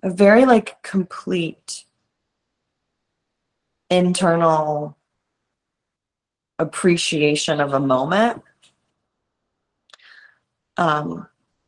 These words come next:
that felt like, like, combustible joy, but it was all internal at first.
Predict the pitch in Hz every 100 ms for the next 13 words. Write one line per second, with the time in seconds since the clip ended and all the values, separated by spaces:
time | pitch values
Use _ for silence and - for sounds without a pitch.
0 | _ - 165 156 - _ - - 202 208
1 | - - 185 175 160 - - - _ _
2 | _ _ _ _ _ _ _ _ _ _
3 | _ _ _ _ _ _ _ - 170 -
4 | 208 185 170 170 - - 220 190 190 165
5 | 151 156 143 139 - - - _ _ _
6 | _ _ _ _ _ _ _ _ _ _
7 | _ 175 156 160 160 - 170 190 214 208
8 | 185 - 165 151 147 139 - 58 50 -
9 | - - - -